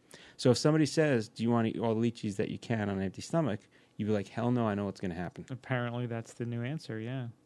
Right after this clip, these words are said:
Speaker 1: And I guess they're kids, so maybe it's because they're, s-, you know, smaller. Maybe it
Speaker 2: They
Speaker 1: affects them
Speaker 2: can't
Speaker 1: more.
Speaker 2: handle it, yeah.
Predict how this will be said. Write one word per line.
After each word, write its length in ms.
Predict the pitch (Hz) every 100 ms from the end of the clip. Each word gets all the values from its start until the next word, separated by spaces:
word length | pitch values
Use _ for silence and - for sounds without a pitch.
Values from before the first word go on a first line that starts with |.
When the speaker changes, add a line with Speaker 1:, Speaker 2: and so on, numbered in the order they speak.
| -
Speaker 1:
And 100 | 120
I 40 | 123
guess 140 | 139
they're 120 | -
kids, 320 | - 143 113
so 100 | -
maybe 200 | 104 101
it's 120 | 104 -
because 340 | - - 98
they're, 160 | 98 95
s-, 220 | - - -
you 140 | 117
know, 240 | 98 90 95 _
smaller. 560 | - 135 135 104 98 117 _ _ _ 117 -
Maybe 320 | 101 101 95
it 40 |
Speaker 2:
They 180 | 90 143
Speaker 1:
affects 140 | 107 143
them 80 |
Speaker 2:
can't 100 | 135
Speaker 1:
more. 100 | 101
Speaker 2:
handle 300 | 127 127 110
it, 80 | 110
yeah. 300 | 113 117 113